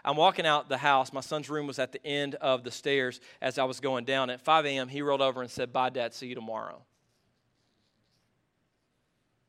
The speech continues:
And it, like, all of it crashed down. And I realized, "Man, I'm missing out on something that I can't miss out on. My kids are growing up and I'm not here."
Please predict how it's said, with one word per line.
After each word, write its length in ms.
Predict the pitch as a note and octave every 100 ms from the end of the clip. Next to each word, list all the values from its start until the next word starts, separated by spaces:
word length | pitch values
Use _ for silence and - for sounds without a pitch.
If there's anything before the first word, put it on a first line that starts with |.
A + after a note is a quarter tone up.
| _ -
And 160 | A#2
it, 360 | A2 B2 A#2 - _ _ _ _ _ _ _ _ _ _ _ _
like, 160 | - G2 _
all 280 | B2+ A#2 G#2
of 180 | G2+ G2+
it 240 | G2 - _ _ -
crashed 260 | G#2+ F#2
down. 100 | - - _ _ _ _ _ _ _ _ _ _ _ _ _ _ _
And 100 | -
I 40 | A#2+
realized, 400 | B2 A#2+ C#3+ -
"Man, 180 | A#2 A2
I'm 160 | B2+
missing 300 | B2 A#2+ A#2+
out 180 | A#2 A#2
on 100 | A2
something 360 | - A2 - A2+
that 100 | G2
I 80 |
can't 260 | G2+ D3 G2+
miss 200 | G#2+ -
out 180 | A#2 C3
on. 160 | B2+ - _ _ _ _ _ _ _ _ -
My 100 | B2
kids 240 | C#3+ A#2+
are 40 | A#2
growing 440 | A2+ B2 B2 A#2
up 140 | A2+
and 80 | A2
I'm 180 | A2+ B2+
not 180 | G#2 F#2
here." 280 | - A#2